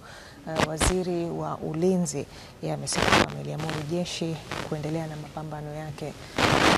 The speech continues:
dhidi ya Hamas. Kwani kauli hayo wakati huu?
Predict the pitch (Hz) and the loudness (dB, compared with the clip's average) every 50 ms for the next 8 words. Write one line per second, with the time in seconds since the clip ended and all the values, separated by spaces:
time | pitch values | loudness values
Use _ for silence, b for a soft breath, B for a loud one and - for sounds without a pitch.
0 | - - - 160 147 139 143 143 143 139 - - - - - - - 165 160 156 | 4 4 2 0 -4 -6 -6 -6 -6 -4 -2 -2 -2 0 -2 -4 -4 -4 -2 0
1 | - - 131 - - 147 139 - - - 147 143 - - - - - - - - | 2 4 4 6 6 6 6 6 6 6 6 4 2 0 0 -2 -2 0 2 4
2 | - - - - - - - - - - - - - - - - - - - - | 6 6 8 8 8 8 8 6 6 6 8 8 8 8 6 6 6 4 4 2
3 | - - - - - - 143 143 147 95 | 2 0 -2 -6 -8 -8 -8 -8 -8 -8